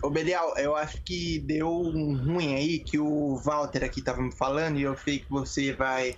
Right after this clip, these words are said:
saber entender ele muito melhor do que eu,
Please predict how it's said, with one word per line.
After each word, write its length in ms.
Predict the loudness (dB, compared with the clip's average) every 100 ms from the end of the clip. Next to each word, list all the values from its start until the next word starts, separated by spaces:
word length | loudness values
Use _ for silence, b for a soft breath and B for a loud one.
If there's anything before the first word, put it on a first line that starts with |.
| -2
saber 640 | -2 0 0 2 0 -4 B B B B -6 -2
entender 460 | 0 0 0 0
ele 160 | 0 0
muito 240 | 0 0
melhor 240 | 0 0 -2
do 100 | -2
que 100 | 0
eu, 160 | 0